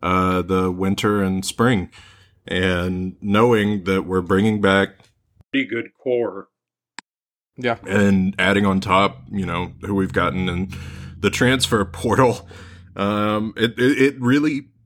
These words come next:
Speaker 1: feels, at least, like this is a long-term project with a long-term goal, knowing that Musselman signed an extension and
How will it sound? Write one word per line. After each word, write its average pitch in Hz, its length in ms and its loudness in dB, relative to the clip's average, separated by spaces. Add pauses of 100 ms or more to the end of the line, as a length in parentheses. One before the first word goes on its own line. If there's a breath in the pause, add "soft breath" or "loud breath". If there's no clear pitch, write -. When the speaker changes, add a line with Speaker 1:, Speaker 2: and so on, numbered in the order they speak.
(360)
Speaker 1:
feels, 139 760 0
at 101 160 -2
least, 110 320 -2
like 107 240 -2
this 123 180 0
is 127 100 2
a 113 60 2
long-term 123 680 2
project 104 580 0
with 95 120 -4
a 92 40 -2
long-term 110 580 2
goal, 92 280 2
knowing 104 320 4
that 104 80 0
Musselman 101 440 -2
signed 98 300 -2
an 98 80 -2
extension 98 640 -2
and 92 280 -4